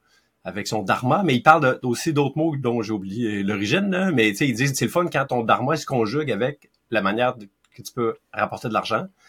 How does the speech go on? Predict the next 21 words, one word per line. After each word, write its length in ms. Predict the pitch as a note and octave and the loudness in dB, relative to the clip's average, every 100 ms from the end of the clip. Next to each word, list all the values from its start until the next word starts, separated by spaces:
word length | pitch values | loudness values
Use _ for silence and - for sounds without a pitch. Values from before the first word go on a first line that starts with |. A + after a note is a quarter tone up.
| - - - | -20 -20 -4
quand 280 | A#2+ A2+ A2+ - | 0 2 0 -6
il 160 | A2+ G#2 | -8 -6
se 100 | - | -6
conjugue 340 | G#2+ G2+ C3 | -6 -4 -2
avec 200 | G#2 G2+ | -2 -2
plein 140 | A#2 G2 | -2 -2
de 40 | |
choses, 220 | C3+ D3 | -2 -4
c'est, 200 | A#2+ G2+ | -6 -6
c'est 120 | - | -2
encore 220 | G2 F#2+ F#2+ | -2 0 0
mieux, 160 | B2 | -2
là. 120 | F#2 F#2 - - - | -2 -8 -16 -20 -12
Puis 100 | G#2 | -2
le 140 | A2 | -2
but 180 | G2 B2 | 0 -4
ultime, 240 | - D#3 | 0 -2
c'est 120 | D3 G2+ | -2 -4
que 60 | |
ton 100 | A2 | -2
dharma, 420 | G2 - A#2+ C#3 | -2 -2 -4 -4